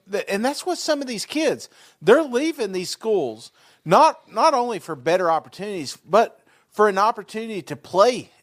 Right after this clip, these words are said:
in a playoff, the opportunity to win a national championship. You can sell that if you're Lane Kiffin. You can sell that. They see this schedule. You know, they're, they're not afraid of that schedule anymore. The,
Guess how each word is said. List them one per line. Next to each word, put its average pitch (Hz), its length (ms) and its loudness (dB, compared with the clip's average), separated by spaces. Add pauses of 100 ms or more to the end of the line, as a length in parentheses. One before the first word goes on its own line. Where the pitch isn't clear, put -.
in 151 100 -6
a 143 60 -2
playoff, 120 480 -4 (160)
the - 100 -8
opportunity 226 460 0
to 220 100 -2
win 214 480 -6 (100)
a 135 120 -12
national 143 420 -4
championship. 117 840 -6 (300)
You 262 160 4
can 359 180 -2
sell 247 400 -2
that 139 300 -6
if 139 180 -16
you're 147 140 -4
Lane 143 260 -6
Kiffin. 160 440 -4 (300)
You 226 140 0
can 311 140 -2
sell 269 300 4
that. 151 340 -4
They 240 140 0
see 277 180 -6
this 214 220 -4
schedule. 180 560 -6 (280)
You 196 140 0
know, 226 200 0
they're, 220 180 0 (100)
they're 220 160 2
not 240 320 -2
afraid 220 500 -4
of 170 120 -4
that 180 180 -4
schedule 196 540 -6
anymore. 120 420 -6
The, 131 140 -4